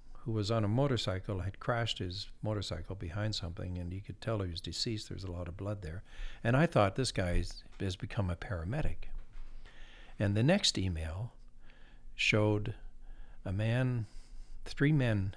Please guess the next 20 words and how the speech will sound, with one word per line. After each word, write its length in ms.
hanging 440
from 180
trees. 640
They 80
were 240
been 220
hanged. 540
I 60
thought, 220
"This 180
is 100
not 200
a 40
medical 360
person. 420
He's 180
either 260
with 140
the 60
police 540